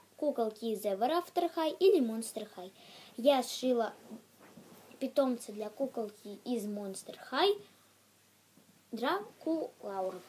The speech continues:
Сейчас я вам о нем расскажу. Это котик-вампирчик. Он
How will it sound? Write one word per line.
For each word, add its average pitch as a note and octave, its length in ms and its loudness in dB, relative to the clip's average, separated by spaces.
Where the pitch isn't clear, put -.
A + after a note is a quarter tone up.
Сейчас F#4 520 2
я F4 140 6
вам E4+ 100 0
о A3+ 80 -8
нем B3+ 260 0
расскажу. A#3 520 -6
Это E4 460 8
котик-вампирчик. D#4 1200 8
Он F4 280 12